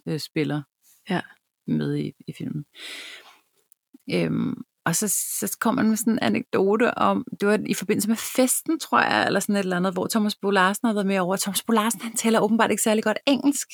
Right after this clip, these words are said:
Speaker 2: Nej, det kan man ikke påstå.
Speaker 1: Har du hørt den anekdote?
Speaker 2: Nej,
Speaker 1: Jeg
Speaker 2: men
Speaker 1: vælger
Speaker 2: jeg
Speaker 1: at
Speaker 2: har
Speaker 1: følge
Speaker 2: hørt
Speaker 1: den
Speaker 2: ham
Speaker 1: til
Speaker 2: tale
Speaker 1: dørs,
Speaker 2: lidt
Speaker 1: så.
Speaker 2: engelsk. Ja.
Speaker 1: Øh, han, han er ikke særlig god til engelsk. Og så har han stået sammen med Thomas Vinterberg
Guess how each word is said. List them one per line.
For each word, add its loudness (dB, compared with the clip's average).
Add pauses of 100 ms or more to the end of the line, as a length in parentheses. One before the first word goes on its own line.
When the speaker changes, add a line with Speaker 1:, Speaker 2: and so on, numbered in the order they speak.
(120)
Speaker 2:
Nej, -2 (340)
det 0
kan -2
man -4
ikke -8 (240)
påstå. 0
Speaker 1:
Har 8
du 8
hørt 6
den 2
anekdote? 4 (260)
Speaker 2:
Nej, 2 (280)
Speaker 1:
Jeg 6
Speaker 2:
men 4
Speaker 1:
vælger 8
Speaker 2:
jeg 8
Speaker 1:
at 4
Speaker 2:
har 8
Speaker 1:
følge 8
Speaker 2:
hørt 2
Speaker 1:
den 4
Speaker 2:
ham 6
Speaker 1:
til 6
Speaker 2:
tale 6
Speaker 1:
dørs, 6
Speaker 2:
lidt 4
Speaker 1:
så. 4
Speaker 2:
engelsk. 2 (500)
Ja. 0 (120)
Speaker 1:
Øh, 8 (100)
han, 4
han 6
er 8
ikke 2
særlig 4
god -2
til 0
engelsk. -4 (280)
Og 4
så 4
har 8
han 6
stået 2
sammen 2
med -4
Thomas 0
Vinterberg 2